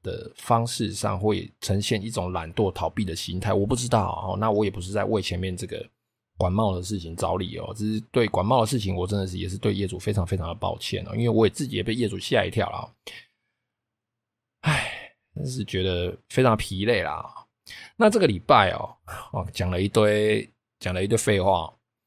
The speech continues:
好，那这礼拜啊，我们呢，我们这个大军的案件啊，我们这大军的案件呢，其实就已经进入木作的阶段了。那这个木作阶段呢，当然呢，不免俗的，一开始当然就是包个冷气管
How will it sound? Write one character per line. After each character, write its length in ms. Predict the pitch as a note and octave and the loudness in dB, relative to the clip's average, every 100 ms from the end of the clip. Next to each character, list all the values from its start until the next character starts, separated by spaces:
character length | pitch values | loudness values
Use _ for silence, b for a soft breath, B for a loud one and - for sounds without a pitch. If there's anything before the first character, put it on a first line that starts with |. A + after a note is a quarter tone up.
| _ _ | _ _
好， 80 | - | 4
那 80 | F#3 | 6
这 160 | G3+ E3+ | 8 6
礼 140 | A2+ | 6
拜 240 | A2 C#3+ | 8 8
啊， 180 | A2+ A2 | 8 6
我 180 | G#2 G#2 | 6 4
们 340 | G2+ G2+ G2 G2 | 2 2 2 2
呢， 460 | G2 F#2+ F#2+ G2+ | 2 2 2 2
我 100 | G#2 | 2
们 140 | G2 G2+ | 2 2
这 100 | C3 | 2
个 680 | G#2 F#2 F2+ F2+ E2+ - - | 2 2 0 -2 -2 -6 0
大 240 | D3+ A2 | 4 4
军 180 | F#2+ A#2+ | 4 2
的 100 | A#2 | 4
案 220 | G#2 G2+ | 6 6
件 300 | F#2 C3 E2 | 4 0 0
啊， 60 | A1 | -2
我 60 | E2 | -6
们 100 | A#2 | -2
这 80 | C#3+ | 6
大 180 | D3 | 6
军 140 | B2+ C3+ | 6 4
的 60 | |
案 160 | A#2 A#2+ | 2 2
件 120 | A#2+ | 2
呢， 100 | A2 | 0
其 160 | G2 G2+ | -2 -4
实 120 | G2+ | -4
就 140 | A2+ | 0
已 40 | G2 | 0
经 140 | G2 | 0
进 180 | G#2+ G#2+ | 0 0
入 80 | G#2+ | 6
木 220 | D#3 E3+ | 8 8
作 280 | C3 D#3 A#2 | 10 10 10
的 80 | G#2+ | 6
阶 220 | C3 A#2+ | 2 2
段 260 | B2+ G#2+ F2+ | 6 6 6
了。 160 | F2 | 0
那 120 | C3+ | 2
这 60 | E3+ | 4
个 100 | F3 | 4
木 240 | E3+ F#3 | 8 6
作 220 | D3 F3 C3+ | 8 8 8
阶 180 | C#3+ | 4
段 200 | C3+ C3+ | 6 6
呢， 80 | A#2 | 4
当 240 | A#2 C#3+ C#3 | 2 2 4
然 140 | G#2 | 4
呢， 120 | G2+ | 2
不 160 | G#2 C3 | 2 2
免 220 | A2+ F#2 | 4 2
俗 140 | F#2 | 0
的， 80 | F#2+ | -2
一 60 | B2 | 0
开 200 | - A2 | 0 -2
始 100 | - | 0
当 140 | A2+ | 0
然 80 | G2+ | 0
就 100 | G#2+ | 0
是 100 | G#2+ | 0
包 260 | G#2 G#2 G#2+ | 4 6 6
个 80 | G#2 | 4
冷 160 | E2+ | -2
气 260 | F#2 - G2+ | -4 -4 -2
管 240 | - E2+ | -2 -2